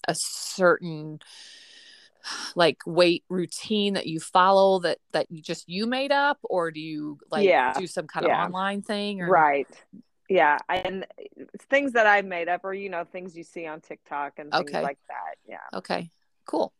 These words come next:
Speaker 1: Do you
Speaker 2: Yeah.
Speaker 1: take a day off, or do you li-, literally work
Speaker 2: I
Speaker 1: out every
Speaker 2: do.
Speaker 1: day? Yeah.
Speaker 2: No, I know I need a day off.
Speaker 1: Yeah. What
Speaker 2: Yeah.
Speaker 1: day do you take off? Sunday?
Speaker 2: No, because I know that's the day that people do, but, like, that's the easier day. I would rather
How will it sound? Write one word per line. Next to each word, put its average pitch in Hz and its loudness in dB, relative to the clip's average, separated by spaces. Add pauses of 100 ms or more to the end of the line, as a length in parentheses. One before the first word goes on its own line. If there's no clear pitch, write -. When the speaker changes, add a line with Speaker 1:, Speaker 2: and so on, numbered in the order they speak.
(300)
Speaker 1:
Do 220 0
you 208 4
Speaker 2:
Yeah. 196 -2
Speaker 1:
take 208 4
a 185 -2
day 170 2
off, 180 4
or 302 -4
do 233 -4
you 185 -8 (100)
li-, 170 -2
literally 170 -2
work 156 -2
Speaker 2:
I 202 4
Speaker 1:
out - -2
every 151 -2
Speaker 2:
do. 151 -4
Speaker 1:
day? 135 -6 (260)
Yeah. - -2
Speaker 2:
No, 156 0
I 160 -4
know 151 -6
I 147 -6
need 139 -10
a 131 -10
day 90 -12
off. - -12 (280)
Speaker 1:
Yeah. - -10 (180)
What 160 -4
Speaker 2:
Yeah. - -18 (100)
Speaker 1:
day 160 2
do 156 -8
you 151 -6
take 156 -2
off? 147 -2
Sunday? 165 -4 (760)
Speaker 2:
No, 208 0
because 214 -2 (160)
I 185 -2
know 190 -2
that's 226 -4 (100)
the 190 -8
day 180 -4
that 170 -4
people 165 -6 (680)
do, 220 -4
but, 185 -2
like, 202 -8
that's 269 -14
the 254 -6
easier 226 -10
day. 180 -4 (140)
I 208 -4
would 285 -10
rather 196 -2